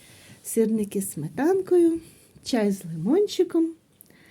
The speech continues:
із лимонним соком. Ну, а кому із зелений чай з лимоном. Ну, от такий от у нас сніданок сьогодні. І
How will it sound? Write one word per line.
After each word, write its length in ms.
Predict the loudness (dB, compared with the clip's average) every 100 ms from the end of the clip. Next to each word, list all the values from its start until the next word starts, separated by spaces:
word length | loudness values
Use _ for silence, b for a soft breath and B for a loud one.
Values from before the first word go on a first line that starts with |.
| b b -2
із 220 | 0 4
лимонним 580 | 4 4 4 4 2 -2
соком. 600 | -2 -2 0 2 2 0 _ b b b -12
Ну, 80 | -12 _
а 140 | -4 -2
кому 420 | 2 4 2 -4
із 460 | -4 -2 -2 -8 -4
зелений 540 | -2 0 2 0 0 -2
чай 320 | 0 0 0
з 80 | 0
лимоном. 720 | 2 4 4 4 6 4 2 -14 _ -20 -20 _ -20 B B B B B B
Ну, 140 | 0 2 2
от 140 | 2
такий 320 | -2 -2 2 2
от 180 | 2
у 40 | -2
нас 300 | -2 -2 -4
сніданок 600 | -4 -4 -2 -2 -4 -8
сьогодні. 600 | -8 -4 0 0 0 -2 -4 b b b b b b b _ 2
І 280 | 6 6